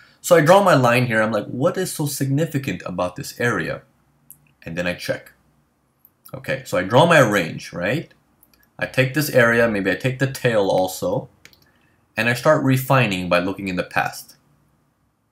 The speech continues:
I go back and I'm like, "Okay, we have a big candle coming out of here. We have a big candle coming out of here. We have resistance." Let's take it a little bit lower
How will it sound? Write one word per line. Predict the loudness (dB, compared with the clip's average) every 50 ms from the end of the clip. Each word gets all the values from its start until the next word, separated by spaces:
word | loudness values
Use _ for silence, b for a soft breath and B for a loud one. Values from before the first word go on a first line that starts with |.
| _ _ _ _ _ _ _ _ _ _ _ _ _ _ _ _ _ B B B B B B B B
I | -8
go | -2 0 0 2 4
back | 6 6 6 4 2 -4 -10 -8
and | -6 -4
I'm | -4 -2
like, | -2 -4 -2 -2
"Okay, | -6 -6 -2 -4 -4 -4 -4 -12 _ _ _
we | -10 -6
have | -4 -2 -2 -2
a | -4
big | -6 -4 -4 -4 -4 -2 -8
candle | -8 -6 -4 -4 -4 -8 -10 -14 _ _ _
coming | -10 -8 -6 -6 -6
out | -6 -8 -8
of | -8
here. | -8 -8 -8 -8 -10 -14 _ _ _ _ _
We | -12 -8
have | -8 -6 -8 -8
a | -8
big | -6 -6 -6 -6 -6
candle | -6 -6 -6 -6 -6 -10
coming | -12 -10 -10 -8 -8 -8
out | -6 -6 -8
of | -8 -8
here. | -10 -10 -10 -10 -12 _ _ _ _ b b b b b b b b b b b b b _
We | -4 -4 -4 -2
have | 0 0 2 2 0 0 -4 -8 _ _ _ _ _ _
resistance." | -4 -4 -4 -2 -4 -6 -6 -4 -4 -6 -6 -8 -12 -16 -16
Let's | -18 -16 -16 -12
take | -12 -12 -12 -12
it | -16 -20 _ _ _ _
a | -8
little | -6 -4 -4 -4 -6
bit | -8 -8 -6
lower | -6 -4 -4 -4 -6 -8 -8 -12